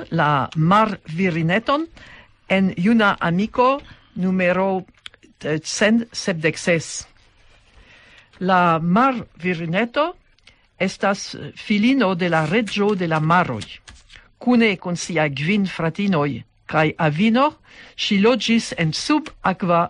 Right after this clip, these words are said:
regno. Laŭ la kutimo, kiam sirenoj atingis dekvin jarojn, ili rajtis supren iri al la akvosurfaco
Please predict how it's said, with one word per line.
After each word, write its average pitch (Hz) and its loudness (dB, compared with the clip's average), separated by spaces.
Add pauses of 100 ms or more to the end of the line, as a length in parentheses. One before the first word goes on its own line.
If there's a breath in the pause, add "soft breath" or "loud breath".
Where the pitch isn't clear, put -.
(220)
regno. 165 -4 (800 loud breath)
Laŭ 160 2
la 127 0
kutimo, 285 0 (580 soft breath)
kiam 185 2
sirenoj 190 0
atingis 175 -2
dekvin 170 -2
jarojn, 277 2 (380 loud breath)
ili 196 0
rajtis 233 0
supren 254 -2
iri 165 -2 (680 loud breath)
al 165 2
la 147 2 (320)
akvosurfaco 214 -2